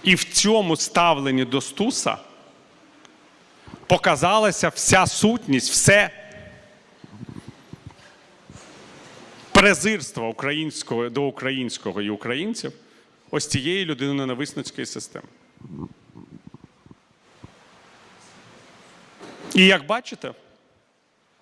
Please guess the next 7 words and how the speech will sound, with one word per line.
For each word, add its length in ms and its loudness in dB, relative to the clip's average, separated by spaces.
воно 300 0
продовжується 920 -2
і 60 -2
продовжується. 840 -10
Пролонгується 880 -2
і 40 -4
пролонгується. 760 -8